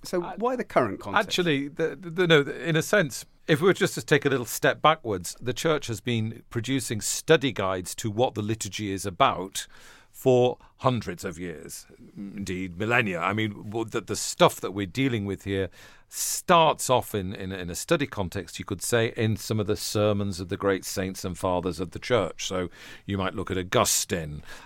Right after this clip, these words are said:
Speaker 2: and then also through the whole history of Christian theology.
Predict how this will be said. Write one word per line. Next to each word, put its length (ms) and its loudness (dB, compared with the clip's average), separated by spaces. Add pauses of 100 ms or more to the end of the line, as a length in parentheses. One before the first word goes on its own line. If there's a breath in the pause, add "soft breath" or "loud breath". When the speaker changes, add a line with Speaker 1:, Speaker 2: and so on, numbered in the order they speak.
Speaker 2:
and 240 4
then 360 6
also 640 4 (240 soft breath)
through 240 2
the 120 4
whole 360 2
history 440 0
of 80 -2
Christian 440 -2
theology. 520 2